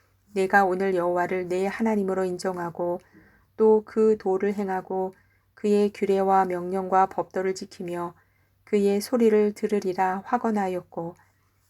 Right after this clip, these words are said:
여호와께서도 내게 말씀하신 대로 오늘 너를 그의 보배로운 백성이 되게 하시고 그의 모든 명령을 지키라 확언하셨느니라. 그런즉 여호와께서 너를 그 지으신 모든 민족 위에 뛰어나게 하사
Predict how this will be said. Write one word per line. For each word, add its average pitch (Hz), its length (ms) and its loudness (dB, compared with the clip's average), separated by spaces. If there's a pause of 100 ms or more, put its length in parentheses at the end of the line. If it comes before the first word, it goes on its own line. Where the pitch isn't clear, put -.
(100)
여호와께서도 196 880 0
내게 185 340 -2
말씀하신 196 640 -4
대로 185 400 -2 (440)
오늘 202 320 2
너를 196 400 0
그의 196 360 -2
보배로운 202 500 0
백성이 196 460 -4
되게 190 260 -4
하시고 185 560 -6 (480)
그의 208 240 2
모든 190 380 0
명령을 190 480 -2
지키라 196 600 -2
확언하셨느니라. 190 1080 -4 (640)
그런즉 202 440 -2
여호와께서 190 680 2
너를 185 320 -2
그 208 240 -6
지으신 190 560 -4
모든 190 340 0
민족 190 440 -2
위에 180 180 -2
뛰어나게 220 540 0
하사 180 460 -6